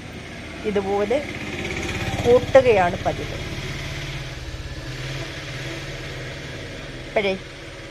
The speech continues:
നമ്മുടെ ലോഷൻ ബോട്ടിലിലേക്ക്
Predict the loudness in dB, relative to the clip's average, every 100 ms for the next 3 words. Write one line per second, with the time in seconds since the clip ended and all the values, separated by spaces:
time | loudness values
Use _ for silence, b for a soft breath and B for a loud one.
0 | -12 -10 -2 0 2 4 2 2 -6 0
1 | 2 0 2 0 0 -12 -16 -18 -16 -16
2 | -16 -12 4 6 6 4 -2 0 0 -2
3 | -6